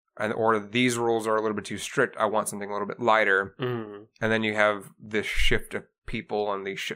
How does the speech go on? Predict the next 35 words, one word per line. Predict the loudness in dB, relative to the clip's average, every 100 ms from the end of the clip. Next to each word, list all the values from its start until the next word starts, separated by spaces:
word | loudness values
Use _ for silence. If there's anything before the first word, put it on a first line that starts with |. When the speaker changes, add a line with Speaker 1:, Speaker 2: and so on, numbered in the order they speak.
| -6
Speaker 1:
it, | -6 -8 _ _ _ _ -8
it | 0
becomes | 2 2
very, | 0 4 4 4 2 0
it, | -4 -4
it's | -2
like | 2
an | 2 4
oil | 4 4
and | 2 2
water | 4 4 0
thing. | -6 -8
You | -8 -6
start | -4 -2
seeing | 0 0 2
the |
Speaker 2:
Mm-hmm. | 2
Speaker 1:
separation | 0 0 0 0 -2 -4
almost | -6 -8
immediately. | -10 -12 -12 -12 -14 -16 -18 -20 -20 _ _ _
So, | -4 -2 -2 -4 _ _ _ _ _ _ _ _
I | -4
don't | 2
know. | 2 2 -2
If | -2 -2
you | 0 0
want | -2 -6 -2 2 4 4 2 0 -4
a | -4
community | -2 -4 -2 -2 -2 -6 _ _ _
that | -2 0 2
has | 0 0
a | -2
group | -4 -2
of | -2
leaders, | -2 -4 -6 -10 -16